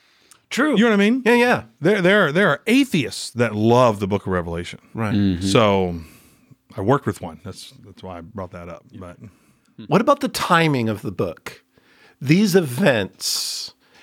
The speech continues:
Speaker 1: you know, I, I think it's important, um, in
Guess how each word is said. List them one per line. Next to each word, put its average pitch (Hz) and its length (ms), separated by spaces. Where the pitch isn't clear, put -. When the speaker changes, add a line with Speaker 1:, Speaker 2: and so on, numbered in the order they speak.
Speaker 1:
you - 80
know, 156 120
I, 170 280
I 214 40
think 262 160
it's 202 160
important, 175 920
um, 107 720
in 156 160